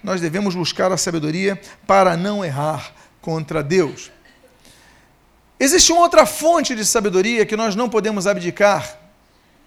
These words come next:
e é que está em Provérbios treze, versículo vinte. Nós aprendemos o seguinte nesse texto, e o texto diz assim, "Quem anda com sábios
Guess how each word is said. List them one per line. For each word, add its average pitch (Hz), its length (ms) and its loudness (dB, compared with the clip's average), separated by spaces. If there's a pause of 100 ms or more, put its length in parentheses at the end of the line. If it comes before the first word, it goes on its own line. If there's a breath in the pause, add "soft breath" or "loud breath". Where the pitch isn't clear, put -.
(280 soft breath)
e 220 100 -2
é 240 60 2
que 226 100 -6
está 254 340 0
em 226 120 -2
Provérbios 208 840 2
treze, 147 640 2 (560 soft breath)
versículo 180 680 6
vinte. 135 580 -2 (1120 loud breath)
Nós 269 240 6
aprendemos 262 480 4
o 262 80 2
seguinte 226 380 0
nesse 214 220 0
texto, 190 500 6 (1500 soft breath)
e 156 80 2
o 190 40 0
texto 220 220 4
diz 208 160 2
assim, 196 480 4 (2500 soft breath)
"Quem 330 240 4
anda 285 220 8
com 233 200 4
sábios 247 760 4